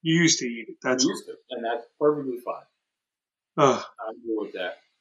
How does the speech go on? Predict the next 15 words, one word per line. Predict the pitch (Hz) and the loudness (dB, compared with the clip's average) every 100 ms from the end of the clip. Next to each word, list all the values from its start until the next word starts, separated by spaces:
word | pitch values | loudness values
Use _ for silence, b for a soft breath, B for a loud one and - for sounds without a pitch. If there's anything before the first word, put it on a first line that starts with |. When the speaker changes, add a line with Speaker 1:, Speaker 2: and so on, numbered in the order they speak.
| _ _ - - | _ _ -8 0
Speaker 1:
But | 160 | 2
those | 160 147 - | 6 6 6
sandwiches, | 165 160 131 127 117 | 6 6 4 2 0
though, | 120 | 0
right? | 120 135 143 - _ _ _ - | 2 2 0 -8 _ _ _ 2
Back | 135 139 | 4 4
in | 135 | 4
the | 127 | 2
day. | 127 123 - _ _ _ _ _ _ 80 | 4 2 0 _ _ _ _ _ _ -18
Speaker 2:
Prosciutto, | - 110 117 - | -10 -8 -8 -8
mozzarella, | 110 - 110 113 127 - _ _ _ _ _ 208 | -10 -8 -6 -6 -6 -12 _ _ _ _ _ 4
Speaker 1:
<laughs> | - 180 - - | 6 6 4 2
Speaker 2:
peppers, | - 185 - 180 - _ _ _ _ _ _ _ _ _ _ _ _ | 4 4 4 -2 -4 _ _ _ _ _ _ _ _ _ _ _ _
hero | 120 123 127 131 123 | -4 -2 2 0 0
bread, | 123 123 123 | 2 2 2